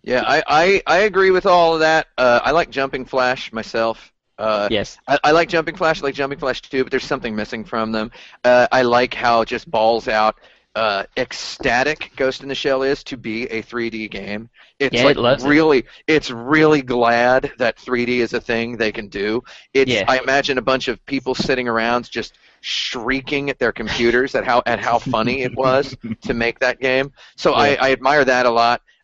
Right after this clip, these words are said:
Speaker 1: I like the weird bubbly music it's got. Uh,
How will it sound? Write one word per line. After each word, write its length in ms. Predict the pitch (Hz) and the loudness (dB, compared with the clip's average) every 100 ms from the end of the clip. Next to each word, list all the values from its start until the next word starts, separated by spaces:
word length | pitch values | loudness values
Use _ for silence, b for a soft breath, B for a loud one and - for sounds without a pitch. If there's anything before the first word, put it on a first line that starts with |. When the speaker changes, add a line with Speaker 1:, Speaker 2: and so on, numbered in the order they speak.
| - | -2
Speaker 1:
I 80 | 120 | 2
like 200 | 135 131 | 2 0
the 80 | 123 | -2
weird 300 | 127 127 113 | 0 0 2
bubbly 320 | 127 120 113 | 0 0 -6
music 400 | 113 117 120 - | -4 -6 -6 -10
it's 140 | - | -10
got. 320 | - 113 113 - | -4 -2 -2 -4
Uh, 140 | - | -4